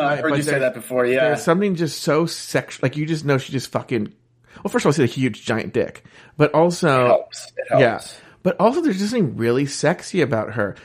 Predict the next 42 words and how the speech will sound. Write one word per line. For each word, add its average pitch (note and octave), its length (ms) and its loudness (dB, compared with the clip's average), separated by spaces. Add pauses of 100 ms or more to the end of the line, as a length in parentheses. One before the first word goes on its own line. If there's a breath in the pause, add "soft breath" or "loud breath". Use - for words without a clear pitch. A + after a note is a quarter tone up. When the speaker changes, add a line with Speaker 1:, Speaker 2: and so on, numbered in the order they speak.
(160 loud breath)
Speaker 1:
I E3+ 100 4
think B3 160 2
the D#3 80 2
Vixen's E3+ 560 -2
really F#3 200 0
hot. F#3+ 380 -2 (1080)
Speaker 2:
Uh-huh. C#3+ 160 2 (340)
Speaker 1:
Um, A2 100 0
Speaker 2:
Definitely. A2+ 600 0 (260)
Speaker 1:
I C3+ 220 2
think, D3 640 -2
um, A2 920 2 (800)
you C3 120 -2
know, A#2 100 -2
people B2+ 280 -4
who C3 60 -2
listen A2+ 220 -4
to G#2+ 40 -2
my G#2+ 40 -2
show A#2 140 -2
will G#2+ 100 -2
know A2 180 -2
probably A2+ 240 4
more A2 140 2
better A2+ 240 4
than G#2 140 0
I A#2 160 0
do. G#2+ 200 0 (300 loud breath)
There's A3 160 2
somebody A#4 380 2
recently G3 680 2
who A#2+ 200 2
I A2+ 120 4
was G#2+ 220 -2
super A#2 280 -2
into. G#2+ 480 -2
I A2+ 40 0
don't G3+ 100 0
remember G#3 180 0
who F#3+ 240 0
it - 40 -8
was. C#3+ 520 -2